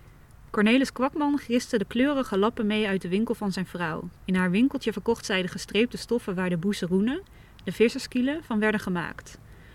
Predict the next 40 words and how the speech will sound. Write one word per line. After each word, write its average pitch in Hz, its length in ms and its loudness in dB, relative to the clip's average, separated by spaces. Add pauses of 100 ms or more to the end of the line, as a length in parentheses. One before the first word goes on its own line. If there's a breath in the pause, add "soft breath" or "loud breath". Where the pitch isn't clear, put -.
Ze - 140 -6
had 185 140 0
altijd 233 280 2
restjes 196 360 -2
liggen. 175 380 -6 (800 soft breath)
Andere 277 300 4
vissers 254 360 -2
gebruikten 202 420 0
hun 196 100 2
schort - 300 0
om 180 100 2
hun 175 100 2
bovenlichaam 180 640 -2
te 180 80 -8
beschermen 180 500 -2
bij 170 140 -2
het 160 120 -4
binnenhalen 175 420 0
van 180 200 -2
de 170 80 0
netten. 170 420 -4 (360 loud breath)
Altijd 214 300 0
zwaar 208 280 0
werk. 170 420 -4 (540)
Maar 190 140 0
Cornelis 208 380 4
Kwakman 262 380 0
niet. 170 400 -2
Bij 185 180 0
hem 240 200 4
pronkte 254 400 2
een 185 120 2
bonte 220 320 4
lap 202 240 2
onder 170 220 0
de - 80 -2
arm, 160 400 -4
een 180 140 0
baaien 202 380 4
lap 175 220 -2